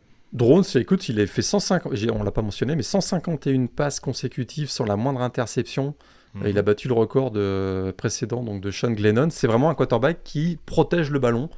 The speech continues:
Speaker 1: C'est pas un, voilà, il va pas, il, il finira pas des matchs à quatre cents yards à la passe. Il protège le ballon. Puis c'est ce qu'on demande en ce moment à l'équipe de Virginia Tech, c'est de protéger le ballon,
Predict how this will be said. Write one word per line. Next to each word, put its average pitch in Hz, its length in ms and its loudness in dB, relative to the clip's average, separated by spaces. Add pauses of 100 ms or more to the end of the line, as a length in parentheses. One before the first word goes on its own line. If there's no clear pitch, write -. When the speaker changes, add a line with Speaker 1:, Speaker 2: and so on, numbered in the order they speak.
(160)
Speaker 1:
C'est - 180 -8
pas 131 120 -2
un, 104 400 -2
voilà, 98 180 -2
il 95 100 -4
va 98 100 0
pas, 135 120 -6
il, 120 160 -6
il 117 80 -10
finira 107 380 -4
pas 123 80 -2
des 110 100 0
matchs 117 180 -2
à 113 40 -8
quatre 110 160 -2
cents - 160 -4
yards 110 180 0
à 101 80 2
la 101 80 0
passe. 147 320 0 (240)
Il - 80 -8
protège 156 420 2
le 139 60 6
ballon. 117 300 2 (340)
Puis - 100 -18
c'est 143 120 -8
ce - 40 -12
qu'on 147 140 -6
demande 147 220 -2
en 120 80 -6
ce - 120 -10
moment 120 180 -2
à - 20 -4
l'équipe 113 200 -8
de 110 100 -6
Virginia 104 360 -4
Tech, - 200 -6
c'est 113 100 -10
de - 40 -18
protéger 117 360 -8
le 110 80 -2
ballon, 117 240 0